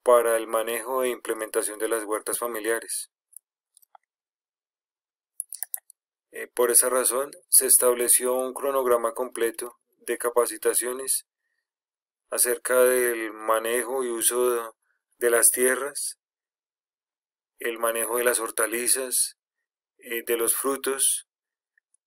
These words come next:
todo, todo acerca, eh, del cultivo, las cosechas, para que la, esas personas pudieran, puedan sembrar y recoger los frutos.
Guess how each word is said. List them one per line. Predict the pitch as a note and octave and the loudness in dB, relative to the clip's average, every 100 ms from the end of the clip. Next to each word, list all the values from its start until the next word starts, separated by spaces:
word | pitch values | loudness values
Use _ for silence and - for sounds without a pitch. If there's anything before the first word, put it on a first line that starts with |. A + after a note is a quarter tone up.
| _ | _
todo, | - C#3+ D3 D3 C#3+ - _ | 0 6 6 6 2 -10 _
todo | C#3+ C#3+ D3+ | -2 6 8
acerca, | D3+ C#3 C#3 - C#3+ C#3+ - D3 | 8 6 2 -2 -4 -4 -8 -10
eh, | C3+ B2 A#2+ A2 | -6 -4 -4 -4
del | A#2+ A#2 A2+ A2+ A2 G#2 | 0 2 2 0 -4 -8
cultivo, | A2+ G#2+ - B2 B2 B2 A#2+ | -14 -10 -6 -2 2 2 2
las | A2+ | 0
cosechas, | - G#2+ B2 A#2+ - C3 - _ _ _ _ - | 0 -2 0 0 -2 -4 -8 _ _ _ _ 2
para | A#2+ A#2 | 4 4
que | - A#2+ A2+ A2 G#2+ G#2+ | 2 -2 0 -2 -4 -12
la, | G#2 A2+ A2 | -6 -4 -4
esas | A2+ A2+ A#2 | -2 0 0
personas | - A2 A#2 A#2+ - | -2 -2 -2 -2 -2
pudieran, | B2+ A#2+ A2+ A2+ A#2 _ _ | 0 0 2 0 -4 _ _
puedan | - C#3 C3 A#2+ G#2+ | 2 4 4 2 0
sembrar | A#2+ A2 G#2+ C3 D#3 - _ _ _ _ _ _ | -2 -2 2 2 2 -4 _ _ _ _ _ _
y | B2 | -2
recoger | A#2 A#2 A#2+ G#2+ A2+ A2+ | 0 2 0 0 2 0
los | G#2+ G#2+ A2+ A#2 | 0 -2 0 0
frutos. | B2 A#2+ - G2+ - - | 2 0 0 0 0 0